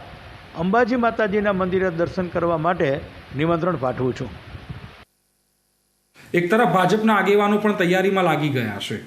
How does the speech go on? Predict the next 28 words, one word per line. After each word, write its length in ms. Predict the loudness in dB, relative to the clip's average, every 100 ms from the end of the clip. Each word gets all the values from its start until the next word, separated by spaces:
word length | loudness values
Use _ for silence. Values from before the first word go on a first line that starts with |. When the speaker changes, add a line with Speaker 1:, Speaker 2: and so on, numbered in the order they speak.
| -18 -14 -4
Speaker 2:
બીજી 240 | 0 2 2
બાજુ 160 | 2
તંત્ર 300 | 2 0 0 0 2
દ્વારા 260 | 0 0 0
ગિરનાર 340 | 0 2 0
રોપવેના 440 | 0 0 0 2 2
લોકાર્પણને 560 | 2 0 0 0 0 0
લઈ 200 | 0 0
તૈયારીઓ 400 | 0 0 0 0
શરૂ 280 | 0 0 0
કરવામાં 400 | 0 0 0 0 0
આવી 180 | 0 0
છે. 100 | 0 0 0
આજે 280 | 2 2 2 -2 -10 -12 -2
જિલ્લા 280 | 2 2 2
કલેક્ટરની 480 | 2 2 0 0 0
અધ્યક્ષતામાં 600 | 0 -2 -2 0 2 2 2
અંગેની 340 | 2 0 0
ચર્ચા 360 | 0 -2 0 0
માટે 280 | 0 0 0
બેઠક 400 | 0 0 -4 -2
મળી 260 | -2 -2 -4
હતી, 240 | -4 -6 -8 -18 -20 -4
જેમાં 260 | 0 0 0
કેટલીક 300 | 0 0 0 2
તૈયારીઓ 420 | 2 2 4 2
માટે 320 | 2 2 0 2
પણ 240 | 2 0